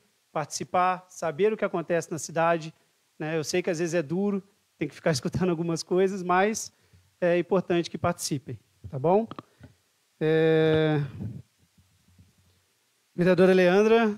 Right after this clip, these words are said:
seja muito bem-vinda, né? É um prazer estar sentado ao seu lado, né? Fazer parte da, da bancada.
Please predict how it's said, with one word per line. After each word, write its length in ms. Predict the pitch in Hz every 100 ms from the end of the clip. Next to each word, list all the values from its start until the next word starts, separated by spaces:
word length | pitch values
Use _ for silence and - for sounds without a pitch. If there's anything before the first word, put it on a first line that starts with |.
| -
seja 300 | - 156 165
muito 180 | 170 165
bem-vinda, 600 | 165 147 185 202 220 208 _ _ _
né? 120 | 170
É 60 | 156
um 40 | 156
prazer 380 | 165 147 165
estar 500 | 156 - 156 156 - _ _ _ _ _ _
sentado 500 | - 180 160 165 165
ao 60 | 165
seu 200 | - 160
lado, 380 | 151 185 202 175
né? 260 | 175 175 156
Fazer 260 | 151 151 - _ -
parte 380 | 175 180 -
da, 280 | 165 156 143 -
da 120 | 165 160
bancada. 640 | 170 139 170 190 196 202